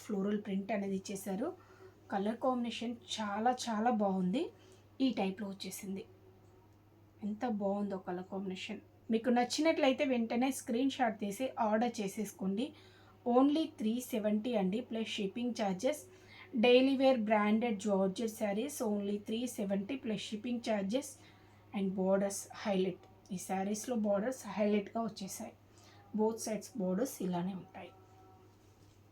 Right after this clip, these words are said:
And బ్లౌజ్ అండి, ఇది బ్లౌజ్ పార్ట్. ఇది వచ్చేసి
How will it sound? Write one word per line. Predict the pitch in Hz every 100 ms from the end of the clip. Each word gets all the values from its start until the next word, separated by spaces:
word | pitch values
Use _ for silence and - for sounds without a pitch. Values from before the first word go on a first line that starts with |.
| - - - - - - - -
And | 220 214 185
బ్లౌజ్ | 190 185 196 226 208
అండి, | 175 240 370 - - - 240
ఇది | 269 196
బ్లౌజ్ | 185 170 185 -
పార్ట్. | 175 - - - - - - - - - - - - - - - - - - - - - - -
ఇది | 247 254
వచ్చేసి | - 220 214 -